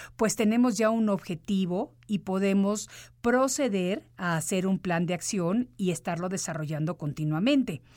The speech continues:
Tomar conciencia de nuestras acciones, concentrarnos en lo que queremos sin distraernos con otras cosas en medio de nuestra lucha, el tener control de nuestras acciones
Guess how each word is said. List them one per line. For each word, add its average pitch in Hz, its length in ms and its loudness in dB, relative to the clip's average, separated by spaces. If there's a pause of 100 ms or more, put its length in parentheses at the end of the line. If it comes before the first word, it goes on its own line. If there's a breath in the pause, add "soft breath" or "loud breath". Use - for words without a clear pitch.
(400 loud breath)
Tomar 269 440 4
conciencia 247 600 -2
de 185 120 -2
nuestras 160 360 -6
acciones, 175 760 -2 (400 soft breath)
concentrarnos 247 1000 2
en 269 140 0
lo 202 100 -2
que 190 140 -4
queremos 208 420 0
sin 190 240 0
distraernos 196 920 0
con 185 200 -2
otras 190 320 -4
cosas 196 500 -4
en 180 220 0
medio 202 260 0
de 196 100 2
nuestra 175 320 -4
lucha, 180 520 -6 (580 soft breath)
el 196 200 0
tener 233 400 2
control 240 580 2
de 240 120 2
nuestras 208 440 -2
acciones 202 840 0